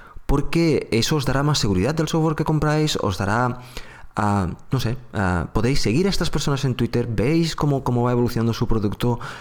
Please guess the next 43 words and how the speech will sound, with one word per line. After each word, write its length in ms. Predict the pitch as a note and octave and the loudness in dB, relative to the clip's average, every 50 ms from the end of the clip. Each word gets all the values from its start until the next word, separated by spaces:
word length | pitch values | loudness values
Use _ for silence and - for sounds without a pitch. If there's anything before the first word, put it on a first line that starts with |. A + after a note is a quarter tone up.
| - - - - | -16 -14 -8 -4
ah, 260 | - G#2+ G2+ G2+ G#2 G2 | -2 0 0 2 2 2
veis 360 | G2 G#2 B2 D3 E3 - - | 2 2 2 2 2 0 0
hacia 240 | - - - - A#2 | -2 -2 0 0 0
dónde 200 | A2+ A2+ A#2 A#2 | 2 2 0 0
van, 440 | A2+ A#2 A#2 A#2 A#2+ A#2 G#2+ - - - - - - - - - - - | 0 0 0 2 2 0 0 -2 -4 -6 -8 -8 -8 -8 -12 -14 -8 -4
ah, 160 | - F#2+ - - | -4 -2 -2 -2
no 140 | - - D3 | 0 0 0
sé, 240 | D3 C#3 F#2+ - - | 2 0 -2 -2 -2
yo 140 | - A2 B2+ | 0 0 2
creo 140 | C3 D#3 D3+ | 2 2 0
que 80 | D#3 D#3 | 0 0
es, 200 | D3 - - A2+ - | 0 0 -2 -2 0
es 260 | A2+ A#2 A2 - - | 0 0 0 0 0
un 60 | C3+ | 0
hecho 220 | C3 B2+ C#3 C3+ A#2+ | 0 0 0 -2 0
sano, 400 | - C#3 B2+ C3 D3 D#3+ - - - - - - - - - - - - - | 0 0 0 0 0 -2 -2 -6 -12 -20 -20 -20 -20 -20 -20 -20 -20 -10 -4
eh, 140 | - F2+ - - | -4 -2 0 2
no 160 | A2+ B2 C#3+ | 2 2 2
para 160 | D3 C3+ A2 | 2 0 0
todo 200 | - A#2+ A#2 B2 | 2 2 2 4
el 60 | C#3+ | 4
mundo, 360 | D3+ E3+ F#3+ G3 F#3+ F#3+ G#3 - - - - - - - - - - | 4 4 4 4 4 2 0 -2 -8 -18 -20 -20 -20 -18 -14 -4 0
pero 240 | A#2 A#2 A2+ A2+ - | 2 2 2 2 2
para 160 | A2+ A2 A2 | 2 0 0
nosotros 280 | G#2+ - A#2 - - | 0 2 2 2 2
que 60 | - D#3 | 2 0
nos 120 | D3 B2 | 0 2
dedicamos 340 | C3 C3 A#2+ C3 A#2+ A#2 A2+ | 0 2 2 2 0 2 2
al 80 | A#2 G#2+ | 0 0
software, 400 | - - B2 A2 A2 A2 A2 - - | 0 0 0 2 2 0 0 0 -2
hacer 240 | G#2 G2+ - A#2 A2+ | -4 -2 0 0 0
este 200 | A2 - A#2+ A2+ | 0 2 2 0
ejercicio 560 | G#2 G2 G#2 - A#2+ G#2+ - - A2 G2+ F#2+ | 0 0 -2 -2 -2 -2 0 0 0 0 0
de 140 | - - G#2 | 0 0 0
estar 200 | G2 - A#2+ A#2 | 0 0 0 0
en 40 | A#2 | 0
contacto 400 | - A2 G#2+ G#2+ A2 - A#2 A2 | 0 0 -2 -2 -2 -2 -2 -2
con 120 | - G#2+ | 0 0
otras 180 | A2+ A2+ B2 - | 0 -2 0 0
personas 380 | - A#2 G#2+ - A#2 A2 G#2 - | 2 2 2 2 0 -2 -2 -2
que 80 | A2+ | -4
hacen 200 | G#2+ - G#2+ G2+ | -2 -2 -2 -2
software 440 | F#2+ - A#2 G#2+ G2+ G#2+ G#2 G2+ - | 0 0 0 0 0 0 0 0 -2